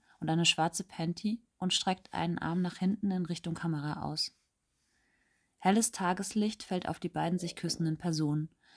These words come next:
sodass ihre Umrisse leicht unscharf sind. Auf dem Sessel sitzt eine weitere Person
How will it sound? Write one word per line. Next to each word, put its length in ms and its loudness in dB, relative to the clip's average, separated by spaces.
sodass 340 0
ihre 240 -4
Umrisse 540 4
leicht 280 0
unscharf 380 0
sind. 380 -8
Auf 200 6
dem 120 6
Sessel 440 6
sitzt 260 -4
eine 180 4
weitere 380 4
Person 560 4